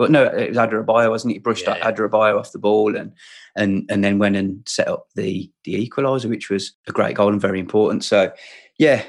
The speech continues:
Speaker 1: good, good to see changes working, and, and let's hope that Villa can utilise their squad a little bit more going forward.
Speaker 2: Yeah, 'cause we've gone one nil down, and unfortunately, a man we wax lyrical about week after week on this podcast, Tyrone Mings has, has made an error.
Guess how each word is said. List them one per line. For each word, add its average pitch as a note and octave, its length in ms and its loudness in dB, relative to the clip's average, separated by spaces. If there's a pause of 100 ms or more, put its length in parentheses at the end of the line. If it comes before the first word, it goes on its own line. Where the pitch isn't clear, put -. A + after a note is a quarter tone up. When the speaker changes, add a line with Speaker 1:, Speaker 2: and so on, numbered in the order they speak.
(160)
Speaker 1:
good, - 260 -2
good E3 160 2
to D#3+ 100 -4
see C#3+ 240 2
changes A#2 520 2
working, G2+ 480 2
and, F#2+ 320 -4
and G2 180 -2
let's G#2+ 220 -4
hope G2 300 -2
that F#2+ 260 -8
Villa G2 160 -4
can G2 180 -8
utilise G2 600 -6
their - 100 -10
squad - 320 -10
a - 20 -8
little - 160 -8
bit - 140 -14
more F#2 160 -8
going G2 200 -10
forward. G2 360 -6 (280)
Speaker 2:
Yeah, - 280 -18
'cause - 120 -20
we've G2 260 -16
gone B2+ 200 0
one F2+ 180 -6
nil E2+ 220 -8
down, E2 380 -6
and D#2+ 160 -10 (100)
unfortunately, F2 720 -14 (400)
a E2+ 80 -20
man E2+ 240 -6
we E2+ 200 -6
wax F2 340 -10
lyrical E2+ 340 -12
about F2 360 -8 (200)
week F#2+ 300 -10
after - 180 -18
week F2+ 280 -10
on F2 80 -12
this F2 160 -16
podcast, F2+ 440 -12
Tyrone G2+ 280 -4
Mings F2 180 -6
has, E2+ 180 -8
has C3+ 140 -14
made A#2 220 -2
an F2+ 60 -8
error. E2+ 200 -4